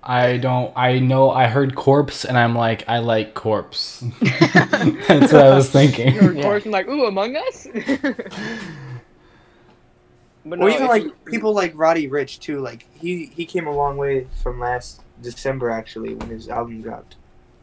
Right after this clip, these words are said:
Speaker 2: Yeah, The Box, like, one song can blow, like, it can change your whole life with, like, The Box or, like, Shot of Flow with N L E Choppa.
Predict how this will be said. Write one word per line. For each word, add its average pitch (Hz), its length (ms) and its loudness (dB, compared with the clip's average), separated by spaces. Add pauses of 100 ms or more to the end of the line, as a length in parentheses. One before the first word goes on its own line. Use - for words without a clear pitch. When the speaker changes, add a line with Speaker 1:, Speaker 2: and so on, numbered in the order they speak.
(260)
Speaker 2:
Yeah, 156 220 -8
The 123 140 -10
Box, 139 600 -6 (160)
like, 147 260 -8 (120)
one 175 280 -8
song 151 360 -10
can 123 200 -14
blow, 127 520 -4
like, 113 180 -10
it 123 120 -10
can 131 160 -8
change 131 300 -6
your 107 140 -8
whole 113 180 -4
life 98 280 -4
with, 113 140 -10
like, 107 260 -8
The 110 100 -4
Box 110 480 0
or, 113 60 -6
like, 104 200 -2
Shot 117 300 -4
of 117 60 -10
Flow 117 260 -4
with 117 120 -10
N 117 140 -6
L 113 120 -10
E 107 40 -10
Choppa. 113 440 -8